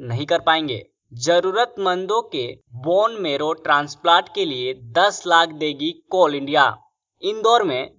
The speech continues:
जन्म से जानलेवा खून की बीमारी थैलेसीमिया से पीड़ित बच्चों के इलाज का खर्च नहीं उठा पाने वाले बच्चों के माता पिता की मदद के लिए कोल इंडिया कंपनी आगे आई है।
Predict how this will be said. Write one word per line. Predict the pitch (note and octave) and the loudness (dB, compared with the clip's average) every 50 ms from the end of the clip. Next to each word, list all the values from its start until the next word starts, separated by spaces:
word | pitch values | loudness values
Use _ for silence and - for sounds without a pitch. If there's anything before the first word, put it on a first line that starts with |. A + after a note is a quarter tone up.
| C#3 C3 | _ -4
जन्म | C#3+ F#3 G3 G#3+ A3 A3+ | 0 2 2 2 0 -4
से | G#3+ - - A#3 A3+ G3+ | -10 -6 -4 -4 -4 -4
जानलेवा | D3+ - E3+ E3 E3+ E3+ F3 E3+ E3+ F#3+ G3+ G3 | -2 0 0 0 2 2 0 0 2 2 0 0
खून | - - - F#3 G3 | -2 -8 -8 -8 -8
की | F#3+ - G3 | -8 -10 -10
बीमारी | E3+ F3+ E3 E3+ E3 E3 D#3 D3 A#2+ A2+ - _ _ - - | -10 -6 -2 2 2 2 2 0 -6 -12 -16 _ _ -8 -2
थैलेसीमिया | F3 F3+ F#3+ G#3+ A#3 A#3 - - - A3 F#3+ - G3+ F#3 D#3 C3+ B2+ B2+ C#3 D#3+ - | 0 0 0 0 -2 -6 -8 -14 -18 -18 -16 -10 -8 -6 -2 -2 0 0 -2 -2 -6
से | - - - A3+ B4 | -14 -8 -4 -4 -4
पीड़ित | A#4+ - - F#4 D3 C3+ C#3 C#3+ - _ D3 | -4 -6 -6 -6 -6 -6 -8 -10 -14 _ -6
बच्चों | C#3 E3 F3 F3 - G#3+ G#3+ A3 | -4 -4 -4 -2 -4 -6 -6 -6
के | A3 A#3 | -6 -4
इलाज | A3 G3 E3+ E3 D#3+ E3 E3+ - | -4 0 2 4 4 2 2 -2
का | F#3+ F#3+ | -8 -10
खर्च | F#3+ - F3+ E3 D#3+ - - - | -4 -2 -2 -2 -2 -4 -8 -6
नहीं | F3+ F3 E3+ F3+ F#3+ | -6 -4 -4 -4 -4
उठा | F#3 F3 - F3 F3+ | -6 -6 -4 -6 -6
पाने | F3+ - D#3 D3+ D#3 E3 | 2 2 2 2 2 2
वाले | E3+ E3+ E3+ F3 F3+ F3 D3+ C3+ | 2 2 2 2 0 -2 0 2
बच्चों | E3 E3+ E3+ - - A3 A3+ A3 | 2 2 2 0 -4 -4 -4 -4
के | - D#3 C3 B2+ C3+ - _ C#3+ | -4 -4 -4 -4 -6 -8 _ 0
माता | D3+ E3 E3 D#3+ G#3+ A3 | 2 2 4 4 4 2
पिता | A3+ A3+ G#3+ - G3+ G3+ | 0 0 -2 -2 -2 -2
की | G3 G3+ G#3+ G3 | -2 -2 -4 -4
मदद | E3 D3 E3 A3 A3 A3 - | -2 -2 -2 -2 -4 -4 -4
के | G3 | -4
लिए | F#3+ F#3+ F3+ D3 A#2 A2 A2+ _ _ - | -4 -2 -4 -4 -6 -8 -12 _ _ -2
कोल | F3+ F#3+ A3 A#3 A#3 | 0 2 2 2 0
इंडिया | A3+ A3 G#3+ A3+ A3+ A3 | -2 -4 -2 -2 -2 0
कंपनी | A3+ G3 F3+ F3+ D#3+ F3 F3 F#3 F#3+ - - | -2 -4 -4 -2 -4 -4 -2 -2 -4 -4 2
आगे | - D3 C#3 C3+ D3 D#3 | 2 2 2 2 0 0
आई | D3+ D#3 E3 F3 | 0 0 0 0
है। | F3+ F3 D3 - | 0 0 0 0